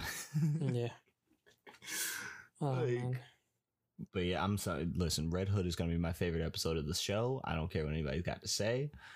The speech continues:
Speaker 1: Okay, I'm sure that I've seen a little bit of the outfit, seen a little bit of the costume. It looks pretty good. Looks pretty good.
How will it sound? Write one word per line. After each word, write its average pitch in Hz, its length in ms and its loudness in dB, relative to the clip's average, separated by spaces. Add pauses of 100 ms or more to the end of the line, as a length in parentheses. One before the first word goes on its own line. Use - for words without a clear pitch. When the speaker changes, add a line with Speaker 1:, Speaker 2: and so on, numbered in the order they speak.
(240)
Speaker 1:
Okay, 120 460 0
I'm 85 160 2
sure 95 240 0
that 87 180 0
I've 90 120 2
seen 117 360 0
a 98 80 0
little 101 220 0
bit 101 120 2
of 95 60 0
the 87 140 2
outfit, - 540 0 (360)
seen - 180 -2
a 92 40 2
little 98 140 2
bit 117 100 2
of 117 60 0
the 120 60 0
costume. 123 420 0
It 85 80 2
looks 90 180 0
pretty 151 200 0
good. 175 440 0 (400)
Looks - 100 -10
pretty 175 200 0
good. 127 360 2